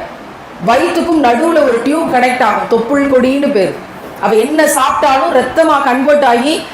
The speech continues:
அந்த தொப்புள் கொடியின் வழியாக நொடி நொடியாக ரத்தம் பத்து மாதமும் போய்க்கொண்டே இருக்கும். பத்து மாதம் கழிச்சு குழந்தை வெளியே வந்த உடனே அந்த கொடியை வெட்டிடுவாங்க. வயித்தை சுத்தி ஒரு துணியை சுத்தி வச்சிருப்பாங்க. ஒரு வாரம், பத்து நாள் கழிச்சு அது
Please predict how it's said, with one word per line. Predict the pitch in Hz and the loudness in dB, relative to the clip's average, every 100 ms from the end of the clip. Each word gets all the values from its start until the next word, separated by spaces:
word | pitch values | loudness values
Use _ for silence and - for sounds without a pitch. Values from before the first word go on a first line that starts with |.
| - | -4
அந்த | 208 214 | 0 0
தொப்புள் | 220 233 302 294 | 2 0 2 2
கொடியின் | 262 247 240 226 | 2 2 0 0
வழியாக | 214 233 254 247 294 | 0 0 2 0 0
நொடி | 285 214 254 | -2 -2 0
நொடியாக | 262 254 254 262 277 | 0 2 4 2 2
ரத்தம் | 240 226 - 254 | -2 -2 -2 2
பத்து | 226 - 277 | 0 0 0
மாதமும் | 226 254 294 285 294 | 2 2 2 -2 2
போய்க்கொண்டே | 240 240 247 240 254 262 285 | 2 2 0 4 6 6 4
இருக்கும். | 294 226 180 - - - - | 4 2 -2 -10 -14 -16 -4
பத்து | 233 226 226 233 | -2 -2 0 0
மாதம் | 214 254 294 311 | 2 2 2 0
கழிச்சு | 247 247 - 349 | 0 0 0 0
குழந்தை | 247 269 262 | 0 2 2
வெளியே | 233 269 277 | 2 2 2
வந்த | 247 233 | 2 2
உடனே | 220 226 | 2 2
அந்த | 302 262 | 2 0
கொடியை | 240 233 269 | 2 2 2
வெட்டிடுவாங்க. | 220 226 269 233 214 240 - - - | 0 0 0 2 2 0 -2 -8 -4
வயித்தை | 233 269 277 | 0 0 0
சுத்தி | 262 262 311 | 0 0 0
ஒரு | 254 - | 0 0
துணியை | 269 311 311 | 0 0 0
சுத்தி | 269 294 | -2 0
வச்சிருப்பாங்க. | 247 233 269 247 220 196 - - - | 0 2 0 0 0 0 -4 -8 -4
ஒரு | 208 202 | 0 2
வாரம், | 208 285 233 | 2 2 2
பத்து | 214 214 | 0 0
நாள் | 214 269 | 2 2
கழிச்சு | 247 220 | 2 0
அது | 262 208 | 0 -2